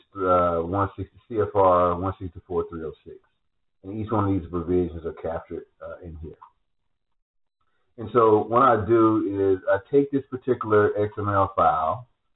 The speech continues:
uh, and on the desk, and I read it in, in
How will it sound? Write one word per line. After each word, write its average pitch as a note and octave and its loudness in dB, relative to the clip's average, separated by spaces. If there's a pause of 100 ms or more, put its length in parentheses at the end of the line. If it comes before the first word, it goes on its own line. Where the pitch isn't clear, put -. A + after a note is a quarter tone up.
(340)
uh, F#2+ 4
and G2+ 0
on G#2+ -2
the G2 -2
desk, G2 4 (840)
and G2+ -10
I G2 2
read B2 0
it C3+ 2
in, A2 2 (640)
in G2+ -2